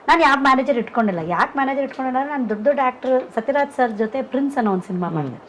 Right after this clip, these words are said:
Speaker 1: ತಮಿಳ್ನಲ್ಲಿ. So ಆವಾಗ ಸತ್ಯರಾಜ್ ಸರ್ ಹತ್ರ ಅವರ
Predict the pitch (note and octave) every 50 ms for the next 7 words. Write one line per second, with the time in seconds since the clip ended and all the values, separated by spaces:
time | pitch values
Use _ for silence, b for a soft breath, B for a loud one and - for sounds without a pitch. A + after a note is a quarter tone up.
0 | b b b b b b b - G#3 G3 G3 G3 F#3 F3 D#3 D3 D3 B B B
1 | B B B B B - D4 D4 C#4 C4+ C4+ C#4 C#4 D4 D4 D4 C#4+ E4 F4 F4
2 | F4 F4 - D#4+ D4+ D4 D4+ D4 C#4+ C#4 C4+ C4 B3+ C4 C#4 D4 C#4+ C4+ C4 B3
3 | B3 C4+ C#4+